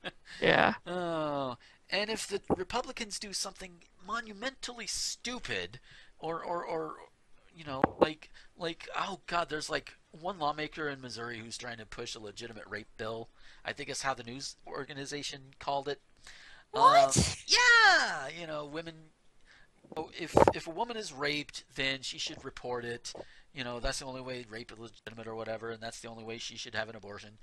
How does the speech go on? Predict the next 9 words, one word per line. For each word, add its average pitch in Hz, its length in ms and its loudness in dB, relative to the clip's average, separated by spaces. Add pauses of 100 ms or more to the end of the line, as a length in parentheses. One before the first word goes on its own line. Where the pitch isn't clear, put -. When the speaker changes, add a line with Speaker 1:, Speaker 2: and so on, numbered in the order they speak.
(220)
Speaker 2:
Because, 262 320 2
of 226 160 -4
course, 208 240 0
it's 156 140 -10
anti-abortion. 113 760 -4 (760)
Speaker 3:
God. 571 100 12 (580)
Uh, 302 1700 10
Speaker 2:
Because, - 240 -4
Speaker 3:
uh. 208 800 12